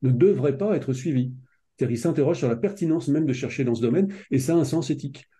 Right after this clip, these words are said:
On peut se poser la question, notamment, de se dire, « Bah oui, effectivement, il y a certaines recherches qui posent problème. » Donc, bravo pour cette question, et je pense que c'est une vraie, une vraie question, euh, de se poser, de, de se dire, « Bah, je,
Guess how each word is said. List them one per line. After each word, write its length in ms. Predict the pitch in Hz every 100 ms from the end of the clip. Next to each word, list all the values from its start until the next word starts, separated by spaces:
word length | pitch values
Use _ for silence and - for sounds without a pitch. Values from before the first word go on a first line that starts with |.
| _
On 100 | 127
peut 120 | 120
se 80 | 156
poser 200 | 143 131
la 100 | 131
question, 320 | 127 113 131
notamment, 440 | 156 123 113 113 156
de 100 | 113
se 80 | 101
dire, « 180 | 123 117
Bah 100 | 98
oui, 120 | 127
effectivement, 500 | 135 - - 104 135 - - -
il 60 | -
y 40 |
a 40 | 131
certaines 240 | 131 127
recherches 400 | 117 113 147 143
qui 120 | -
posent 200 | - 131
problème. » 260 | 127 117 165
Donc, 140 | 131 110
bravo 340 | 104 143 160
pour 140 | 156
cette 160 | - 131
question, 400 | 135 127 175 214
et 140 | 127 123 - _
je 120 | -
pense 160 | 139 156
que 100 | 120
c'est 120 | -
une 80 | 117
vraie, 360 | 113 156 156 135
une 140 | 120
vraie 180 | 113 156
question, 520 | 147 131 143 180 233 - _ _ _
euh, 520 | 131 113 113 113 113 113
de 240 | 135 131
se 80 | 127
poser, 360 | - 135 143
de, 180 | 156 131
de 180 | 113 120
se 60 | 117
dire, « 160 | 180
Bah, 120 | 139
je, 120 | 113